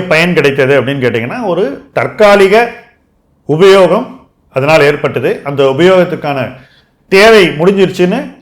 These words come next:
இப்ப திருப்பி ரிசர்வ் பேங்க் அதை வித்ட்ரா பண்றாங்க. அவ்வளவுதான் இது விஷயமே ஒழிய, இதுல ஒரு பெரிய ஐடியாலஜியோ அல்லது ஒரு பெரிய எக்கனாமிக் பெனிஃபிட்டோ அல்லது ஒரு பெரிய ஸ்ட்ராட்டஜிக் யூஸோ எதுவும் இருந்ததாக நான் நினைக்கல. பிளாக் மணி வச்சிருக்கிறவங்க கிட்ட தான் டூ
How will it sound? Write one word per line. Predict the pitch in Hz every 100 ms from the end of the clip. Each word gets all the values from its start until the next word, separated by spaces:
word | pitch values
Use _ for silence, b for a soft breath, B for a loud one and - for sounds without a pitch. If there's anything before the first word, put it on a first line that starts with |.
| -
இப்ப | 147 135
திருப்பி | 170 185 151
ரிசர்வ் | 143 156
பேங்க் | 147 170
அதை | 131 165 - -
வித்ட்ரா | 127 143 135
பண்றாங்க. | 113 113 107 - 110
அவ்வளவுதான் | 120 139 160
இது | 135 123
விஷயமே | 147 139 127
ஒழிய, | 143 151 110 B B B B _
இதுல | 151 165 151
ஒரு | 139
பெரிய | 156 165 160 131 113 143
ஐடியாலஜியோ | 156 143 123 123 131 151 139 135
அல்லது | 139 135
ஒரு | 120
பெரிய | 147 151
எக்கனாமிக் | 135 151 147 123 104
பெனிஃபிட்டோ | 135 127 131 127 127 - 139
அல்லது | 143 147
ஒரு | 131 139
பெரிய | 143 147
ஸ்ட்ராட்டஜிக் | 147 143 147 160 175 - _ _ _ _ _ _
யூஸோ | 127 143 185 180 208 214
எதுவும் | 147 185 247 - 135
இருந்ததாக | 156 143 123 117 165 - 117
நான் | 113 110
நினைக்கல. | 117 120 98 - _ _ _ _ _ _ _ _ _
பிளாக் | 123 190 294 277
மணி | 269 254 190 - - _ _ 170
வச்சிருக்கிறவங்க | 170 214 185 180 175 170
கிட்ட | 165 185 196
தான் | 233
டூ | 196